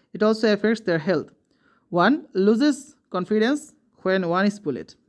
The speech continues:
It affects his studies and his health. Some children start suffering from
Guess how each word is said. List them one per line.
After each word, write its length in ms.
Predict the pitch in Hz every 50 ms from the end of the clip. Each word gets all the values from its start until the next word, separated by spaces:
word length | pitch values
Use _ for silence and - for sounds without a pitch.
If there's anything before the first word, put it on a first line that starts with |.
| _ _ _ _
It 140 | - 175 170
affects 360 | 202 208 208 240 240 220 226
his 160 | - 196 175 -
studies 480 | - - - 196 190 196 269 320 - - -
and 160 | 165 160 147
his 160 | 156 147 151
health. 300 | - - 180 143 - - _ _ _ _ _ _ _ _ _ _ _ _ _ -
Some 140 | - 247 247
children 340 | 233 294 302 302 240 226 220 214 220 220
start 200 | - 233 233 220
suffering 440 | - 240 226 220 240 254 277 277 247
from 160 | 262 247 226